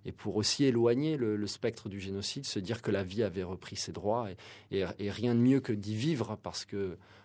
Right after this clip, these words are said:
euh, y aller en vacances, finalement, c'est, euh, ce n'est rien qu'un, qu'un petit instant où on peut encore continuer à fantasmer les choses,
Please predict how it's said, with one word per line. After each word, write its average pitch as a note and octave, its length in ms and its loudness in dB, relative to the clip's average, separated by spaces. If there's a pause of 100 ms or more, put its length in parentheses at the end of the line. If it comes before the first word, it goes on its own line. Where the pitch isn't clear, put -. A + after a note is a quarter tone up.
(120)
euh, F2 100 -6
y F#2+ 160 -2
aller G#2 140 2
en G2+ 100 2
vacances, G2+ 480 -2
finalement, G2 460 -4
c'est, E2+ 400 -6 (360)
euh, F2 260 -6
ce - 200 -4
n'est F#2 140 -4
rien G#2+ 260 0
qu'un, F2 480 -4 (360)
qu'un G2 120 -2
petit - 260 -2
instant A#2+ 400 2
où G2+ 200 0
on F#2+ 60 -2
peut - 140 -6
encore G#2 300 -4
continuer G2 400 -6
à F2+ 40 -6
fantasmer F#2 500 -6
les F#2 100 -2
choses, A#2+ 360 0